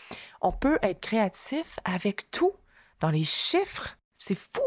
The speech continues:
comme on peut être créatif. Cuisiner, ben évidemment, c'est de la création. Élever ses enfants, hey, faut-tu être créatif des fois avec nos idées là, pour les convaincre de quelque chose, là, sans tomber dans la manipulation? Puis entre nous, des fois, on tombe dans la manipulation. En tout cas, moi, ça m'arrive,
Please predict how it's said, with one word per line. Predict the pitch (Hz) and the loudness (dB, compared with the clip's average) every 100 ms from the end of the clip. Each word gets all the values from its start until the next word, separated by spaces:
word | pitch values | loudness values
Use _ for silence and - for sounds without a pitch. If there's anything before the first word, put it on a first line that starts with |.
| 427 | 2
comme | 196 | 4
on | 165 | 4
peut | 156 156 | 4 2
être | 143 | 0
créatif. | - 139 131 175 160 - _ _ _ _ _ _ _ _ - | 0 0 0 0 -2 -6 _ _ _ _ _ _ _ _ -4
Cuisiner, | - 226 214 220 220 | 4 4 6 4 4
ben | 226 156 - 202 | 2 0 0 0
évidemment, | 196 196 226 226 240 240 220 - - - - | 2 4 4 4 0 0 -4 -10 -20 -20 -18
c'est | - 190 | -2 0
de | 170 | 2
la | 165 | 0
création. | - 175 156 151 - 175 - - - | 2 4 4 2 2 0 0 -10 2
Élever | 214 185 180 294 | 2 4 2 4
ses | 202 175 | 2 4
enfants, | 156 143 - 196 180 - | 2 0 2 2 2 0
hey, | 143 | -2
faut-tu | - 156 180 | -2 -2 0
être | 165 | -2
créatif | - 160 151 233 269 | 0 0 0 -4 -2
des | 262 | -2
fois | 240 277 277 | -2 0 0
avec | 262 240 | 0 0
nos | 226 | 0
idées | 214 214 240 277 | 0 2 2 2
là, | 262 254 | 0 -2
pour | 220 | 2
les | 202 | 2
convaincre | 208 196 202 220 | 4 4 4 2
de | 214 | 0
quelque | 214 190 | -2 -2
chose, | - 247 269 247 | 0 2 2 0
là, | 247 | 0
sans | - | 2
tomber | 185 185 185 | 2 4 4
dans | 202 | 4
la | 185 | 4
manipulation? | 180 185 - 185 175 - 220 240 | 4 2 2 2 2 2 0 0
Puis | - 175 _ _ - | -2 -4 _ _ 2
entre | 202 196 196 | 4 4 4
nous, | 190 214 - - - _ | 4 2 -2 -16 -20 _
des | 156 170 | 0 2
fois, | - 185 | 4 4
on | 180 | 4
tombe | 180 185 | 4 4
dans | 180 | 2
la | |
manipulation. | 175 175 - 180 175 180 226 233 | 2 2 2 2 2 2 0 0
En | 190 | -2
tout | - | 2
cas, | 170 - | 0 2
moi, | 170 | 0
ça | 175 175 | 2 2
m'arrive, | 170 165 170 | 2 2 -2